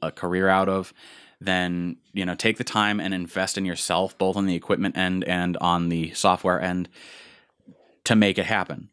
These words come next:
You know, it's one of those, that's a lot of how I justify my, my acquisitions for the studio space and stuff,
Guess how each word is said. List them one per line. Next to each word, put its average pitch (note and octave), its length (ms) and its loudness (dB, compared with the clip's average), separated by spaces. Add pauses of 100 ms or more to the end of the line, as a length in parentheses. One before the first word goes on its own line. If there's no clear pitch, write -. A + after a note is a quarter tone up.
(580)
You F#2 120 0
know, F2 180 2
it's F2+ 180 -2
one A#2+ 100 6
of A2+ 60 4
those, A2 180 2
that's - 440 0
a G#2+ 40 2
lot G#2 220 4
of F#2 60 -2
how G2+ 140 2
I G2 100 2
justify F#2 680 0
my, F2 420 0
my E2+ 260 -4
acquisitions F2 840 -4
for F2 420 2
the D#2+ 100 -6
studio F#2 380 0
space F#2 360 0
and G2 100 -2
stuff, F#2+ 300 0